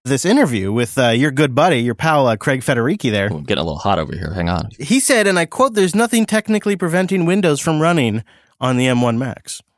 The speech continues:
Speaker 2: Yeah, why would they? Like Microsoft just, and you know how good Microsoft is at getting Windows ten on arm? Ooh.
Speaker 1: No, no, no. That means then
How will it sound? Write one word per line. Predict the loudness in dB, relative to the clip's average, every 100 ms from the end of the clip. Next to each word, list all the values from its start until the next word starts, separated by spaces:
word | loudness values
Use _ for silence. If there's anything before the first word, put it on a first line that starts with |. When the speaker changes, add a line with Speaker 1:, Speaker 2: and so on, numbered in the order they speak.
| -4
Speaker 2:
Yeah, | -2
why | -2 -2
would | -2 -4
they? | -8 -12 _ _
Like | -4 -2
Microsoft | -2 -2 -2 -2
just, | -4 -8 -12 -16 -16 -6
and | -4 -4 -6
you | 0
know | 2
how | 2
good | 2 2
Microsoft | 4 2 2 0 0 0 0
is | 0
at | 2
getting | 0 0
Windows | 0 0 -2
ten | 0 2
on | 2 0
arm? | 0 0 0 -4 _ -6
Ooh. | -2 -2 -2 -2 -2
Speaker 1:
No, | 0
no, | 0 2
no. | 2 2
That | 2 2
means | 4 4 2
then | 2 2